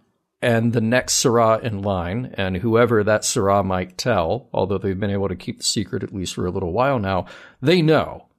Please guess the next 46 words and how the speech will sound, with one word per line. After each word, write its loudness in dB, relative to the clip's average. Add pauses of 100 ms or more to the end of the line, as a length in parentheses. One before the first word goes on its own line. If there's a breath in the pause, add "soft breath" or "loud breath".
(400)
They 2
know 6
that 2
it's 0
theater, 0
and -2
they 0
know 4
that -2
they 0
do 0
this 2
every 0
year 0
because, -2
well, 4
it's, -4 (680 loud breath)
it's -6
what 0
ties 4
us -4
together, 0
and -4
it's -8
what 0
the -14
people -4
want, 2
and -12
really 2
who's 2
it 2
hurting, 4
and, -4
and -4
see, 4
now 4
I 4
go 2
down 2
this -2
whole 2
trail 2
of 0
something 2
we've 0